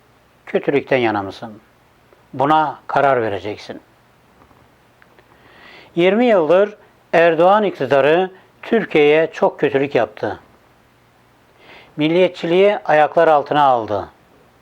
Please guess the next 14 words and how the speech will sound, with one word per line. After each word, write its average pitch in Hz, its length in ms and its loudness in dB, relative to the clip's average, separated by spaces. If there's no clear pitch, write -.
Kendisi 185 460 -2
zengin 196 360 2
oldu, 208 560 2
ekonomiyi 156 580 0
bitirdi. 107 540 -4
Tarım 202 420 2
ülkesi 165 500 0
olan 139 320 2
Türkiye'yi 151 920 0
kendine 185 440 2
yettiği 190 500 0
gibi 143 340 0
dışarıya 160 600 0
da 139 240 2